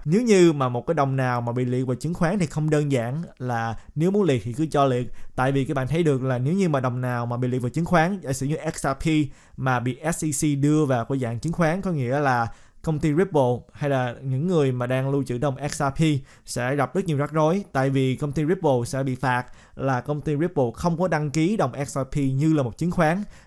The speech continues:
và bán chứng khoán trái phép, không có giấy phép, đó là điều đầu tiên. Nhưng mà quan trọng hơn hết là sau khi mà bị liệt vào chứng khoán thì đồng X R P sẽ bị loại bỏ hết tất cả các sàn. Các bạn sẽ thấy những sàn lớn như là Binance U S, sàn Coinbase,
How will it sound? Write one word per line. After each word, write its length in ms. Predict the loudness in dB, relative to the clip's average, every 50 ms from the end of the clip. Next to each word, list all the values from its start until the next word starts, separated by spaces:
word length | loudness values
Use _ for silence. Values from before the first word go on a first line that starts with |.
| -12 -4
và 320 | 0 0 2 2 2 0
bán 320 | 0 0 0 0 0 -2 -2
chứng 160 | -2 -4 -2
khoán 240 | 0 0 0 0 0
trái 180 | 0 0 0
phép, 260 | 2 2 2 2 0 -4
không 180 | -10 -8 -6 -4
có 60 | -2
giấy 120 | -2 -2
phép, 260 | 0 0 0 0 -2 -2
đó 180 | -2 0 2
là 40 | 2
điều 100 | 2 0
đầu 120 | 0 -2
tiên. 320 | -2 0 0 2 2 0 -4 -10 -10 -4
Nhưng 180 | 2 2 4 4
mà 60 | 6
quan 200 | 6 4 4 4
trọng 160 | 2 0 2
hơn 100 | 2 4
hết 200 | 4 4 2 0 -2 -10 -18 -20 -20 -20 -14 -6
là 420 | 0 4 4 6 6 4 2 0 -4 -4
sau 300 | -4 2 6 6 6 6
khi 260 | 6 4 4 4 4
mà 80 | 4
bị 100 | 4 2
liệt 200 | 2 2 0 0
vào 100 | 0 -2
chứng 180 | 0 0 -4 -2
khoán 260 | 0 0 0 0 -2
thì 100 | -4 -4
đồng 240 | -4 -4 -4 -4 -6
X 120 | -4 -2
R 0 | -4 -2 0
P 40 | 0 2 2 2 0 -2 -8 -20 -18 -12
sẽ 300 | -6 -2 -2 0 2 2
bị 160 | 2 2 2
loại 240 | 2 2 2 2 2
bỏ 220 | 0 0 0 0
hết 320 | 2 2 2 0 0 0 -2
tất 160 | -2 0 0
cả 120 | -2 -4
các 180 | -2 -4 -8 -4
sàn. 320 | -2 -2 -2 -2 -2 -4
Các 100 | -6 -4
bạn 140 | -4 -4 -4
sẽ 140 | -4 -4 -4
thấy 160 | -2 0 0
những 180 | 0 0 -2 -2
sàn 240 | -2 -2 -2 -2
lớn 220 | -2 -2 -2 -2 -2
như 120 | -2 0
là 100 | 0 -2
Binance 560 | -2 -2 -2 -2 -2 -2 -2 -2 -2 0 0
U 240 | 2 2 2 2 0
S, 80 | -2 -4 -12 -18 -20 -20 -16
sàn 240 | -10 -8 -8 -8 -8
Coinbase, 680 | -10 -6 -2 -2 0 0 2 2 2 4 2 0 -2